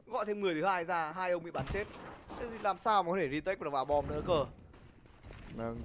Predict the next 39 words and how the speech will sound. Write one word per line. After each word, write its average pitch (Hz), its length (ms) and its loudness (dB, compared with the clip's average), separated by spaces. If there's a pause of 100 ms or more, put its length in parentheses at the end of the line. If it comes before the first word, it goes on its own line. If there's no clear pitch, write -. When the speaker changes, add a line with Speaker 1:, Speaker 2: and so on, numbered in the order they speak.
Speaker 2:
cũng 131 160 -4
sẽ 123 260 0
khá 131 200 8
là 160 100 8
khó 139 420 10
đấy, 151 100 2 (160)
khi 147 160 0
mà 135 100 6
họ 135 160 6 (100)
không 160 160 6
thể 139 160 0
kết 156 140 4
thúc 185 180 4
được 135 120 -2
Liat 156 340 10
ngay 175 200 12
lập 156 220 8
tức. 196 180 12 (1400)
Và 120 80 -6
bây 127 120 4
giờ 127 180 6
thì 123 80 0
là 127 120 4
một 127 160 2
round 139 260 10
mà 135 100 8
bên 143 140 8 (100)
phía 143 180 6
của 151 180 4
Genji 143 480 6 (720)
họ - 100 -4 (160)
quyết 151 160 0
định 165 140 4
ở 123 180 4
Fox 165 160 10 (220)
Buy 170 360 12 (100)
với 165 300 10
những 220 200 -6
khẩu 196 120 4